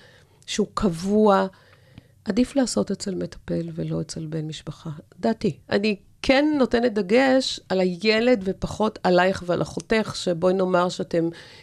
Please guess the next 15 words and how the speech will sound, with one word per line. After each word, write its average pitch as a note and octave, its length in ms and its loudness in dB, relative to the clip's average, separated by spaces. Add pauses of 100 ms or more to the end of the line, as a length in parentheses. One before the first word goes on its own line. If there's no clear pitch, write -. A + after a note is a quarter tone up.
נהדרות G3 520 4
ביחד F#3 440 4
ותסתדרו F3 560 -4
נפלא F#3 500 2
והיא D#3+ 200 -4
קלינאית E3+ 460 0
מעולה E3+ 360 0
והכל. D#3+ 400 2 (1120)
אני A#3+ 180 8
רוצה C4+ 340 4
לשמר A#3+ 440 0
אותה A3+ 220 -6
כדודה. F3+ 500 -4 (580)
אין, C4+ 440 6
אין B3 240 4